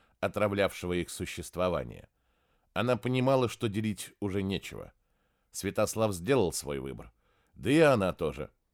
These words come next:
Но неподконтрольное чувство тупой ревности не давало успокоиться. «Молчи, молчи. Всегда молчать не сможешь».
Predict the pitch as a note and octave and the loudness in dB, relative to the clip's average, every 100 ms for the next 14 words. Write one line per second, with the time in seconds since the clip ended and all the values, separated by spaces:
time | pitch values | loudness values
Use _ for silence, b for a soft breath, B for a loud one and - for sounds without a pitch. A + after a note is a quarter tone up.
0 | _ _ _ _ D#2 A2 C#3 A#2+ A#2 B2 | _ _ _ _ -4 0 0 -2 -2 -2
1 | A#2+ B2 B2+ A#2+ A2+ - B2+ - G#2 G#2+ | 0 2 2 2 0 -2 -4 -4 -4 -4
2 | F#2+ G#2 F#2+ A#2+ A#2 G#2 - A2 F2 b | 0 2 4 2 2 -2 -2 -2 -2 b
3 | b b G2 A#2 A#2 A#2 A2+ G#2+ G2+ - | b b -2 2 4 6 4 4 0 -4
4 | G#2 - F#2 B1 - - - _ _ _ | -4 0 -2 -2 -10 -12 -16 _ _ _
5 | _ _ _ _ - C3+ C#3+ A#2+ - D3+ | _ _ _ _ -2 2 2 0 0 4
6 | C#3 E2 - _ _ - E3+ G#3+ C3 - | 4 2 -10 _ _ -10 -2 -2 -2 -4
7 | A#2+ A#2+ G#2+ - _ _ _ _ _ - | -2 0 -2 -4 _ _ _ _ _ -6
8 | F#3 F#3 G#3+ F3+ C3 E3 E3+ B2+ G2+ F#2+ | -4 0 2 4 2 0 -2 -2 -2 0
9 | B2 - - - | 0 -2 -10 -18